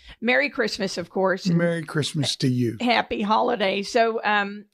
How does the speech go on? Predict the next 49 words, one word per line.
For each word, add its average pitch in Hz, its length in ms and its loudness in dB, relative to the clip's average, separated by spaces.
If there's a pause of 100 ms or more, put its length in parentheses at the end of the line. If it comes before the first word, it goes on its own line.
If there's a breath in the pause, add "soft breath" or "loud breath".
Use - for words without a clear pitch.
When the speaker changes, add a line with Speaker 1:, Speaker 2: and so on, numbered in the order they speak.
Speaker 1:
what 359 220 2
can 480 240 -2
you 320 160 2
do 269 160 2
to 240 80 -2
bless 240 300 2
somebody 185 400 2
at - 80 -4
Christmas? - 580 -6 (380 soft breath)
Speaker 2:
Well, 320 280 4 (160)
I, 180 160 -2
I'm 233 100 4
gonna 269 160 2
ask 208 300 0
you 240 140 4
that 156 240 0
question. 123 440 -2
I'm 175 80 2
gonna 180 140 2
reverse 147 540 2
it. 113 60 -12
What, 185 300 4
what 233 240 0
could 208 220 2
you 220 100 0
do? 170 340 4
I'll, 135 140 0
then 156 240 0
I'll 156 140 0
share 151 320 4
some 143 260 0
ideas 131 480 2
there. 349 100 4
Speaker 1:
Well, 349 240 2
you 339 120 0
know, 311 160 4
we, 311 320 0
uh, 240 200 4
we 247 160 -2
had 240 120 2
a, 190 180 2 (100)
um, 185 340 2
a 196 100 6
group 208 280 -2
member, 180 800 0
um, 175 400 2
who 190 220 0
lost, 180 560 0
um, 160 440 0